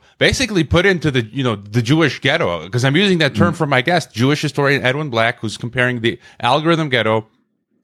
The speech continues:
Speaker 1: to the, to the Nazi Jewish ghettos. And now you've got liberals saying, "Yeah, put, put Nigel in the, in the Jewish ghetto," which is insane. Like, I don't want, I don't wish ill on any of my, you know, ideological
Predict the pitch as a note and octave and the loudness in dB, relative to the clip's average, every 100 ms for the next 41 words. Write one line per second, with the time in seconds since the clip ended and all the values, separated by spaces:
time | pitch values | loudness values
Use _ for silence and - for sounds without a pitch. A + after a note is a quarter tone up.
0 | - A2+ G#2+ G#2 - A2+ G#2 A#2+ C3+ C#3 | -6 0 2 2 0 -2 0 0 0 -4
1 | A#2 C3+ C3 - F#2+ F#2 G2+ - - _ | -4 -2 -2 0 0 0 -4 -12 -20 _
2 | _ _ - C3 C#3 C#3+ D3+ C#3+ C3+ D3 | _ _ -6 -2 0 0 0 0 0 0
3 | C#3 C3 A#2 C3+ B2+ D#3+ E3+ D3 - F#3 | 2 0 0 -2 -2 0 0 0 -2 -2
4 | - G3+ D3+ E3 F3 D#3 D#3 F3 E3 D3+ | -2 -6 -4 -2 -2 -2 0 2 2 2
5 | A#2 - - _ - F3 E3+ D#3 B2+ C#3+ | 0 -6 -20 _ -2 0 0 -4 -2 -2
6 | E3 C#3 - - - _ _ _ _ G#2+ | -2 -2 -8 -14 -20 _ _ _ _ -2
7 | C#3 G3 E3+ B2 C3+ C3 D3 - A#3 G#3 | 2 4 2 2 0 -2 -2 0 0 0
8 | G#2 A#2+ F#3 F#3 E3+ - C3+ D#3+ F3+ C3+ | -2 0 0 0 0 0 0 0 0 -2
9 | C3+ - B2+ C#3 C3+ B2 C3 D#3+ A#2 G#2 | -2 -2 -4 0 2 2 2 0 2 0
10 | G2 - A2 F#2 G#2 G#2 F#2+ G#2 G2+ G2 | 0 -2 -4 -2 0 0 2 0 -2 -6
11 | F2+ | -8